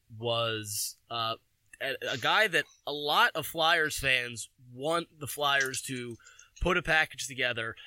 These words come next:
and go get, and that's Mike Hoffman from the Ottawa Senators. Obviously, Ottawa as a franchise is in complete shambles. They are,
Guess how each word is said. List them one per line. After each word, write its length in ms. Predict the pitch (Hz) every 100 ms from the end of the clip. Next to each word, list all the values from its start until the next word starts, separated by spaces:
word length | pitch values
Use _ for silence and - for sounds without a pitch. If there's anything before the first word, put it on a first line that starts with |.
| -
and 200 | - 120
go 160 | 117 123
get, 220 | 117 143
and 80 | 120
that's 200 | 156 196
Mike 280 | 147 147 139
Hoffman 500 | 143 143 135 135 120
from 340 | - 131 123
the 120 | 117 123
Ottawa 360 | 123 120 113
Senators. 600 | 110 127 113 87 - - - _ _ -
Obviously, 600 | 165 196 185 - 175 156
Ottawa 600 | 165 226 220 185 165 151 139 _ _ -
as 180 | 175
a 60 | 151
franchise 840 | - 160 175 175 - 135 120 123
is 160 | 120 120
in 140 | 131
complete 580 | 131 127 131 175 202 -
shambles. 760 | - - 156 147 - - - -
They 200 | 156 160
are, 460 | 139 147 139 131